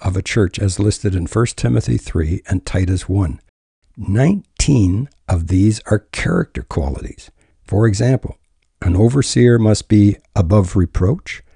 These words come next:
blameless, devout, able to reprove, rebuke, exhort, and encourage, not a fighter, gentle,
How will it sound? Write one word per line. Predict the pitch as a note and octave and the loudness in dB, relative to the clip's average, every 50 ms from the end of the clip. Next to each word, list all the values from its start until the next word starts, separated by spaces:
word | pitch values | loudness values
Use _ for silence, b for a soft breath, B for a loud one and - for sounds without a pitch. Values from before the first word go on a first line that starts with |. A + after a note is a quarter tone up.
| _ _ _ _ _ _ - | _ _ _ _ _ _ -16
blameless, | A2 F2+ - F#2 G2 G2+ G#2 G#2 G#2 G2 G#2 C3+ F3+ - - - _ _ _ _ _ _ _ _ _ _ - | -14 -8 -4 0 2 4 4 4 4 4 2 0 -2 -4 -8 -14 _ _ _ _ _ _ _ _ _ _ -10
devout, | E2 - F#2+ F#2 E2+ F2 F2 F2+ F#2+ A#2+ C#3+ - - - - _ _ _ _ _ _ _ _ _ _ _ _ _ _ _ | -2 0 0 0 2 0 0 2 2 0 0 -4 -8 -16 -18 _ _ _ _ _ _ _ _ _ _ _ _ _ _ _
able | - G2+ G#2 G#2 A2+ B2 B2+ | -2 0 2 2 2 0 -2
to | A#2 - - A#2 G#2+ G#2 G2+ F#2+ | -2 -2 -2 0 2 2 2 2
reprove, | F#2 G2 F#2+ F2 - - - G2+ F#2+ G2+ A2 A#2 G#2+ G#2 G#2 | 4 2 2 2 2 0 2 4 4 4 4 2 2 0 0
rebuke, | F#2+ F#2 E2+ - F2+ F#2+ G#2+ A#2 - - | 0 0 0 0 2 2 2 2 2 0
exhort, | F2+ D#2+ D#2+ E2 G2+ F#2+ F#2 G2 G2 - _ - | -2 -2 -2 0 0 2 2 2 0 -2 _ -2
and | - F2+ | 0 0
encourage, | F2+ E2+ D#2+ - - - D#2 D2 D2+ F2+ - C#3 - - - _ _ _ _ _ _ _ _ _ | 2 0 -2 -4 -6 -4 -4 -2 -2 -2 -4 -4 -6 -12 -18 _ _ _ _ _ _ _ _ _
not | F#2+ - - G2+ G#2 A#2 C#3+ D3 - | -8 -2 0 2 4 4 4 4 2
a | C3 | 2
fighter, | - - - F2+ D#2+ D2+ C#2 F#2+ A2 C3+ - _ _ _ _ _ _ _ _ _ _ - | 0 -2 -2 -2 -2 0 0 0 0 0 0 _ _ _ _ _ _ _ _ _ _ -6
gentle, | F2 F2+ F#2 G#2+ G#2 G2+ - - C3+ F3 F3+ - | -2 2 4 4 4 4 2 0 -2 -2 -4 -8